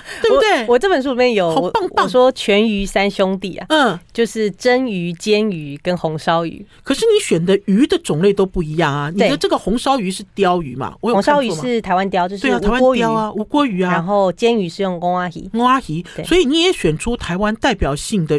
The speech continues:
Speaker 1: 鱼类，对不对？
Speaker 2: 对，对，对，对。
Speaker 1: 因为你会选石斑鱼，石斑其实台湾现在大部分都是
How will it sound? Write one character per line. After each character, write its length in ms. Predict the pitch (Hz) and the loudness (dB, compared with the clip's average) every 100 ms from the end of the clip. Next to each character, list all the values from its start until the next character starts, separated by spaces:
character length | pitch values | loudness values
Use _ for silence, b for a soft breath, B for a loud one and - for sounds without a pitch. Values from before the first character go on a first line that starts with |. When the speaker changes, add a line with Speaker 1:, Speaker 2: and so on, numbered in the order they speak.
| - | -2
Speaker 1:
鱼 200 | 139 147 | -6 0
类， 200 | 185 135 | 2 2
对 140 | 170 | 0
不 80 | 143 | -2
对？ 260 | 165 143 107 | 0 0 0
Speaker 2:
对， 200 | 170 - - | -2 -4 -8
对， 160 | 156 | -8
对， 160 | 147 - | -8 -10
对。 60 | - | 0
Speaker 1:
因 60 | 392 | 2
为 40 | |
你 120 | 285 | 2
会 180 | 196 330 | 2 0
选 180 | - 156 | 0 0
石 200 | 143 165 | 0 -2
斑 200 | 214 233 | 2 2
鱼， 140 | 180 | 0
石 160 | 185 220 | -2 -2
斑 160 | 311 349 | -2 -2
其 140 | 190 | -4
实 80 | 202 | -4
台 160 | 190 | -2
湾 160 | 190 202 | -2 -2
现 120 | 202 | -4
在 60 | 196 | -4
大 140 | 190 | -4
部 40 | 175 | -4
分 140 | 170 | -4
都 80 | 165 | -2
是 120 | 165 | -4